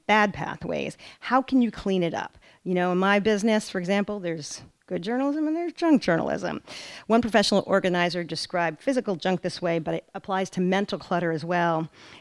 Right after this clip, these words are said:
Clutter is anything you don't need, use, or love. It's anything that gets in the way of your success. It's the excuses that hold you back from taking action, the brain spaghetti that leaves you feeling overwhelmed, decisions left unmade, tasks left unfinished, crowded environments,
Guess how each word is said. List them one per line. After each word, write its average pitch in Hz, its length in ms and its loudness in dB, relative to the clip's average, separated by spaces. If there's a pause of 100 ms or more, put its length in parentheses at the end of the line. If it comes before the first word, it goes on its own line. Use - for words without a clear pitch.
Clutter 233 260 2
is 202 160 0
anything 202 320 0
you 185 80 -4
don't 170 220 -4
need, 247 300 4
use, 185 340 -6
or 160 140 -6
love. 214 420 2
It's 175 180 -6
anything 180 300 -6
that 160 80 -6
gets - 180 -16
in 180 60 -14
the 156 80 -8
way 175 260 0
of 170 100 -2
your 202 260 -2
success. - 720 -4 (240)
It's - 160 -12
the 180 100 -8
excuses 196 500 -6
that - 140 -8
hold 185 240 -6
you 175 60 -4
back 175 260 0
from - 160 -4
taking 165 400 -6
action, 165 360 -6
the 165 60 -4
brain 214 360 0
spaghetti 165 560 -4 (260)
that - 100 -12
leaves 196 220 0
you 190 80 -4
feeling 180 400 -2
overwhelmed, 175 680 -2
decisions 220 460 -4
left 196 200 -2
unmade, 175 560 -2
tasks 233 420 0
left 180 180 -4
unfinished, 175 480 -2
crowded 233 320 0
environments, 180 520 0